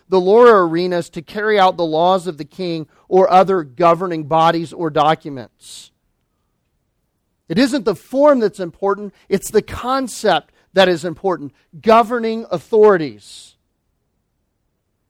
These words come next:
And I'll just say for us again, seeking to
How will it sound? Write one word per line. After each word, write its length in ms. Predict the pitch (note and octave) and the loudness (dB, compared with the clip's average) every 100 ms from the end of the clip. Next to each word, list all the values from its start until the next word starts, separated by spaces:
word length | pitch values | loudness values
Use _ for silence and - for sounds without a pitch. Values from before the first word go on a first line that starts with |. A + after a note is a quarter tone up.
| _ _ | _ _
And 80 | D#3 | -6
I'll 100 | F3+ | -6
just 240 | E3 F3 | -6 -8
say 180 | - F#3 | -2 -2
for 220 | E3+ F#3+ | -2 -2
us 300 | D#3+ F3+ - | 0 0 -2
again, 540 | F#3+ D#3 E3+ E3 A3 G#3+ _ _ _ _ _ - | -8 -6 -4 -2 -4 -10 _ _ _ _ _ -20
seeking 640 | - A3 G#3+ A3 A3 G3 | -10 -6 -6 -8 -10 -10
to 480 | - G#3+ F#3+ F3+ | -8 -4 -2 -4